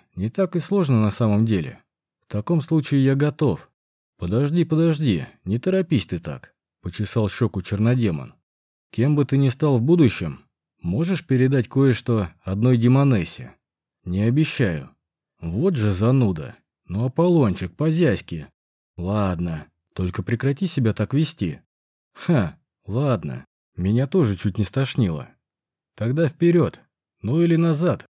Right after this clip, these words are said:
к воспоминаниям». На этом запись закончилась, а Беллия продолжала сидеть на коленях. «Так это получается,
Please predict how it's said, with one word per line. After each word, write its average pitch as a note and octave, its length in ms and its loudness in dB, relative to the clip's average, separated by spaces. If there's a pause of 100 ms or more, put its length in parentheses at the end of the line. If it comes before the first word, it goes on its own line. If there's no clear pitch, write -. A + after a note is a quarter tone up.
(100)
к - 80 -12
воспоминаниям». A2+ 960 0 (480)
На E2 300 -6
этом B2+ 400 0 (120)
запись A2 440 -2
закончилась, A2+ 840 -2 (340)
а E2+ 140 -6
Беллия A2 640 0
продолжала B2 560 -2
сидеть B2 400 -2
на A2+ 80 0
коленях. A#2+ 720 -2 (420)
«Так - 240 -8
это B2 220 -2
получается, A#2 1000 0